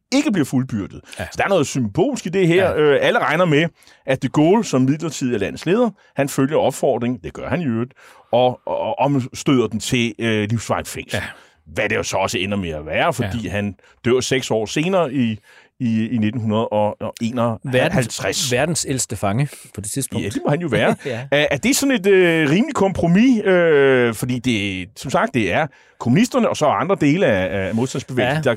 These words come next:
Speaker 1: der kræver dødsstraf.
Speaker 2: Det, det, det kræver en ting til, fordi det er rigtigt nok. Altså, med hensyn til Pétain, altså, han er jo meget gammel,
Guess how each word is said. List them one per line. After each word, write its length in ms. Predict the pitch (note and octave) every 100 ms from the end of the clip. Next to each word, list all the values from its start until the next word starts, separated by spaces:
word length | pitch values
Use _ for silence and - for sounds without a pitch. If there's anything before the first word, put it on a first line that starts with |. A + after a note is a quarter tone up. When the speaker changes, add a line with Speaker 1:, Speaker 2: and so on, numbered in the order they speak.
| A2
Speaker 1:
der 60 | B2
kræver 320 | - G#2+ G2+
dødsstraf. 480 | G#2 G#2+ - G2 A2 -
Speaker 2:
Det, 80 | D3+
det, 160 | D#3 C#3+
det 100 | D3
kræver 220 | F#3+ G#3+
en 120 | F3+
ting 200 | D3+ D3
til, 200 | D3 D#3
fordi 300 | - B2 A#2+
det 240 | A2 D#3
er 100 | D3 C3
rigtigt 200 | C#3+ A#2+
nok. 160 | A2+
Altså, 140 | G#2+ B2+
med 60 |
hensyn 180 | E3 D#3
til 120 | C3+ B2+
Pétain, 480 | B2+ C3+ C#3+ C#3+ _
altså, 200 | A#2 A#2 -
han 180 | B2 B2
er 60 |
jo 120 | C3+
meget 260 | A#2+ G#2+ G#2+
gammel, 320 | G#2 G#2+ A2